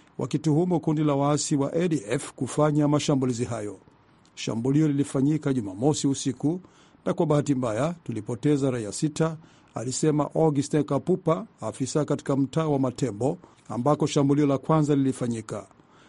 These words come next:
Kapupa amewatuhumu waasi wa A D F kuhusika na shambulio hilo,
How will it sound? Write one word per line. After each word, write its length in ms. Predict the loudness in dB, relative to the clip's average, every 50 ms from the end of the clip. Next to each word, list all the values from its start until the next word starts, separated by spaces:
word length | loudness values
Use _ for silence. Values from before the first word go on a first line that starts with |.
| _ _ _ -4
Kapupa 480 | -2 0 2 2 2 2 2 0 0
amewatuhumu 640 | 2 4 4 4 4 4 2 2 2 2 4 4 4
waasi 260 | 4 2 2 2 0
wa 100 | 0 0 0
A 100 | -2 0
D 140 | 0 -2 -2
F 200 | -2 -4 -6 -8 -8
kuhusika 560 | -8 -8 -6 -6 -2 0 0 0 0 0 0
na 80 | 0
shambulio 400 | 0 0 0 0 0 0 -2 -2
hilo, 320 | 0 2 2 2 0 -2